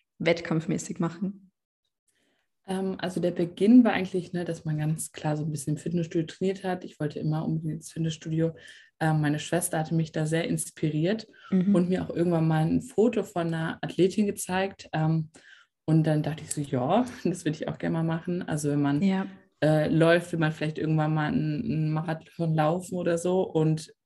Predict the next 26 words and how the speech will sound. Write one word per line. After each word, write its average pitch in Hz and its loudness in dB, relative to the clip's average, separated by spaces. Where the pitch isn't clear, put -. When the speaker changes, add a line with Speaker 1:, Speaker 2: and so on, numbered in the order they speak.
Speaker 2:
gut, 175 -2
wenn 143 -2
man 143 0
ins 131 -6
Fitnessstudio 156 0
geht, 170 4
hat 160 2
man 160 4
dann 156 0
vielleicht - -4
so 165 6
eine 160 4
Ambition. 131 0
Speaker 1:
Mhm. 196 6
Speaker 2:
Und, 165 4
ähm, 156 0
ja, 202 4
habe 180 -6
mich 165 -8
da 160 -4
auch - -14
relativ 175 -2
schnell 185 2
dafür 196 0
entschieden, 175 -4
ähm, 156 0